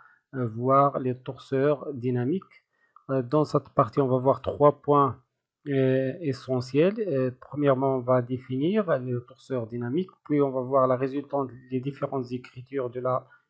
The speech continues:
résultante dynamique, et finalement, on termine par, euh, l'écriture du moment dynamique.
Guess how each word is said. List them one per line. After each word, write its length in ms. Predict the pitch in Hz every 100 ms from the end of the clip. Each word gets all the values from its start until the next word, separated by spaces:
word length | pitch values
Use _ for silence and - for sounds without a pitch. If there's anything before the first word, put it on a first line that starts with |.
| _ 117
résultante 680 | 131 123 135 - 139 127
dynamique, 580 | 120 127 127 147 190 - 170
et 120 | 135
finalement, 540 | 143 135 127 143 165 143
on 60 |
termine 340 | 113 127 147 143
par, 320 | - 147 147 _ _ _ -
euh, 240 | 127 120 120
l'écriture 540 | 131 127 127 151 135
du 100 | 120
moment 460 | 123 123 147 - -
dynamique. 540 | 135 135 110 92 -